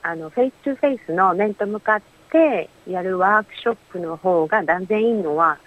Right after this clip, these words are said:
間違いないんですが、でもこれからオンラインでのワークショップはどんどん増えてくると思います。特に私がやっている風呂敷で包んでみようなっていうワークショップは、実際風呂敷がなくてもバンダナやスカーフでできま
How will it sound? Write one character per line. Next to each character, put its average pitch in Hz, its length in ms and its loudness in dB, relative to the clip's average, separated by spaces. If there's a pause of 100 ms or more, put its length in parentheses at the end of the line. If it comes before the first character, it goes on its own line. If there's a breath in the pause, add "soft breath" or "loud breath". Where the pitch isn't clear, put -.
(300 loud breath)
間 196 300 -2
違 165 60 -2
い - 20 -2
な 175 120 0
い 175 80 -2
ん 143 60 -4
で - 160 -8
す 165 60 -10
が、 175 320 0
で 285 100 4
も 208 120 -4
こ 214 120 2
れ 226 80 4
か 262 160 -2
ら 254 460 2
オ 220 100 0
ン 254 140 -8
ラ 277 100 -2
イ 285 60 -4
ン 220 80 -4
で 170 80 -2
の 151 120 -4
ワ 170 180 0
ー - 20 -16
ク - 100 -20
シ - 60 -20
ョ 180 80 -4
ッ - 20 -10
プ - 160 -8
は 143 80 -4
ど 226 160 2
ん 190 60 -2
ど 143 100 -6
ん 156 60 -14
増 196 80 2
え 180 40 0
て - 120 -6
く 131 80 -8
る 120 60 -8
と 131 100 -8
思 135 160 -6
い 139 40 -6
ま 151 120 -6
す。 - 180 -4 (540 loud breath)
特 269 200 2
に 240 140 6
私 202 340 2
が 208 120 4
や 196 160 4
っ - 20 -2
て - 200 -2
い 208 120 4
る 226 220 6
風 196 160 0
呂 202 160 4
敷 202 1000 -2
で 294 180 0 (280)
包 202 100 4
ん - 40 0
で 160 100 4
み 160 100 0
よ 180 160 2
う 170 60 0
な 165 100 -4
っ 165 40 -12
て - 260 -14
い 156 120 -6
う 156 240 -4
ワ 156 120 0
ー 160 40 -6
ク - 120 -14
シ - 80 -8
ョ 175 60 2
ッ 165 40 -4
プ - 160 -8
は、 170 280 4 (460 loud breath)
実 254 100 0
際 359 220 4
風 220 160 4
呂 311 100 4
敷 - 220 -6
が 330 100 2
な 330 140 2
く - 80 -20
て - 100 -6
も 151 140 0
バ 185 180 0
ン 233 80 -4
ダ 254 140 -2
ナ 254 80 -4
や 254 120 -4
ス - 120 -18
カ 269 140 2
ー 247 60 -10
フ 196 120 -6
で 151 80 0
で 160 120 -2
き - 120 -4
ま 226 120 -2